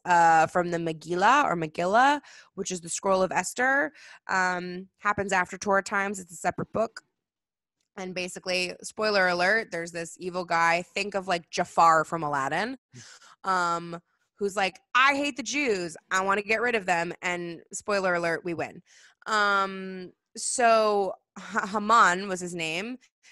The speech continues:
Speaker 1: He was a big fan of triangle hats. Like, he loved them and was like,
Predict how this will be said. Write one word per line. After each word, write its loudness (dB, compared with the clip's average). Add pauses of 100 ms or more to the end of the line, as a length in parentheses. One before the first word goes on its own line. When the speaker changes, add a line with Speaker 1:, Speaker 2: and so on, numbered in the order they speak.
Speaker 1:
He -6
was -4
a -12
big -6
fan 0
of -4
triangle -2
hats. -6
Like, -4
he -10 (340)
loved -4
them -6
and -10
was -8
like, -8